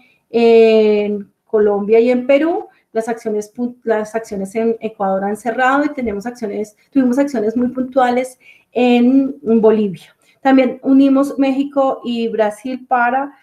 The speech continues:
todos los temas de intercambio de experiencia. Yo hago seguimiento a proyectos, evaluación a proyectos, em, as-, presto asistencia técnica, pues, a los proyectos que son financiados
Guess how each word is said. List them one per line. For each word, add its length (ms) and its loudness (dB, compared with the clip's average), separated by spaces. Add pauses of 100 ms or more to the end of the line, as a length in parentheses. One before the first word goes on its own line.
(180)
todos 180 0
los 180 0
temas 340 -2
de 80 -2
intercambio 920 -6 (300)
de 140 0
experiencia. 840 -2 (320)
Yo 80 4
hago 160 4
seguimiento 560 0
a 100 -2
proyectos, 720 -2
evaluación 560 0
a 120 -4
proyectos, 1040 -4 (300)
em, 920 2
as-, 480 -10
presto 400 0
asistencia 680 -6
técnica, 520 -2
pues, 340 -4
a 100 -2
los 160 0
proyectos 560 -8
que 100 -10
son 180 -10
financiados 760 -6